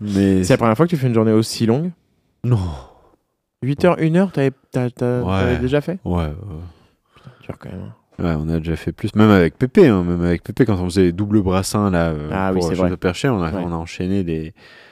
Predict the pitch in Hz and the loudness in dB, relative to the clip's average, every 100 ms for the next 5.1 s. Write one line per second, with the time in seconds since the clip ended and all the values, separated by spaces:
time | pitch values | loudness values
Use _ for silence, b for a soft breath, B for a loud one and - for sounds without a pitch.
0 | b b b b - 92 90 107 101 - | b b b b -4 -2 -2 0 2 2
1 | - 101 - 90 92 98 101 - 87 82 | 2 -2 -2 -4 0 0 0 -2 -4 -4
2 | 82 82 82 80 80 80 78 78 50 64 | -2 -2 -2 -4 -4 -4 -6 -8 -10 -10
3 | 50 50 50 - - 90 87 98 95 98 | -10 -10 -10 -12 -4 -4 0 2 4 4
4 | 101 98 95 - 92 85 90 98 98 85 | 4 4 2 2 0 0 0 2 2 0
5 | 76 | -4